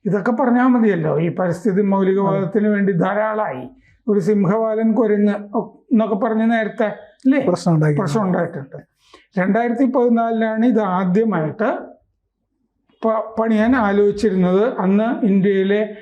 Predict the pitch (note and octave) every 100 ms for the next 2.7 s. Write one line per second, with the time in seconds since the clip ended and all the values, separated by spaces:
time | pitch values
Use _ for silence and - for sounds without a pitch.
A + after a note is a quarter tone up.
0 | - A3 F#3+ G3+ A3+ A3 A#3 A#3 G#3+ A3+
1 | B3 G3+ F3+ - A3+ F#3+ G3+ G#3 G3 -
2 | G#3 G3+ G3 F#3 E3+ D3+